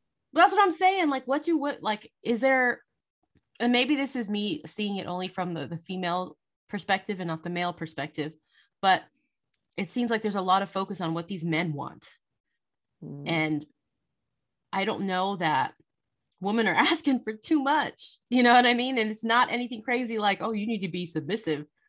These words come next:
Speaker 1: Nobody's asking for you to be a dominant male to do, you know,
Speaker 2: Yeah.
Speaker 1: take it, take charge, be alpha, do, just have a job and, like, wipe your ass. Like we've been saying, you know,
Speaker 2: <laughs>
Speaker 1: wipe your, <laughs> wipe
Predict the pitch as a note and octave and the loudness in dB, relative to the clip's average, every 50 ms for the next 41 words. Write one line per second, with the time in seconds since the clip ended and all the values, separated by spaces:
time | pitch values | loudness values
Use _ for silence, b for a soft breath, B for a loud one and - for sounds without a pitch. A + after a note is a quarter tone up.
0 | _ _ _ _ D4+ E4+ G#4 G#4+ G#4+ D#4+ B3 B3 C4 C#4 C4+ - C4 A#3+ - A#3 | _ _ _ _ -2 -2 0 0 2 2 4 4 4 4 2 0 -4 -4 -4 -4
1 | A3+ A#3 A#3 G#3+ G3+ A3+ G#3+ F3 D#3 F3 F3+ F3 F#3+ G#3 G#3 G3+ C#3 - D#3+ F3 | -4 -2 -2 -2 -2 -2 -2 -2 0 2 2 2 2 2 0 -2 -2 -4 -4 -4
2 | D#3 E3+ G#3 G3+ G3 G3 G3 F#3+ - F3+ D#3 F#3+ G#3+ F#3+ - - - G3+ F3+ D#3+ | -2 -2 0 0 0 -2 -2 -4 -6 -8 -8 -6 -6 -6 -6 -6 -4 -2 -2 0
3 | D#3 D3 - A3 A3 D#3 D3 - b b b b b - - B3 - - - G#3+ | 0 0 -2 -4 -6 -6 -10 -14 b b b b b -10 -10 -10 -10 -4 0 0
4 | G3+ G#3 - - A3 A3 G3 - D#3 D#3 G#3+ A#3 A3 - F3+ F3 F3+ A3+ A3+ b | 0 0 0 -4 -6 -6 -4 -2 -2 -2 -2 -2 -4 -6 -8 -6 -4 -6 -6 b
5 | b b b b b b b _ _ _ _ _ _ _ _ - B3 D4 D4 - | b b b b b b b _ _ _ _ _ _ _ _ -4 -4 -4 -4 -6
6 | _ _ _ - G3+ A3 A3 A#3+ G#3 E3 F3+ F3+ F#3 A3 C4 D4+ C#4 A#3+ G#3 A3 | _ _ _ -4 -2 -2 0 -2 -2 -2 0 0 0 0 0 -2 -2 -2 -2 -2
7 | G#3+ G#3+ G#3+ - A3 B3+ B3 - A3 A3+ C#4 E4 B3+ - - D#3 - - - - | -2 -4 -4 -6 -8 -8 -6 -8 -6 -6 -4 -4 -4 -6 -6 -8 -12 -16 -20 -20
8 | _ _ _ _ F#3 G3+ G3+ - G#3 F3+ E3 G#3 G#3+ G#3+ B3+ C#4+ - E3+ - - | _ _ _ _ -6 -4 -2 -2 -4 0 2 4 4 4 4 4 4 2 2 2
9 | D3+ G3 F#3+ G3 F#3+ G#3+ C4+ D4 C#4 D4 B3+ G#3+ A#3 C4 A#3+ F#3+ - - G#3 G#3+ | 2 2 0 2 2 2 2 4 4 2 4 4 4 2 2 2 0 -2 -4 -4
10 | - | -4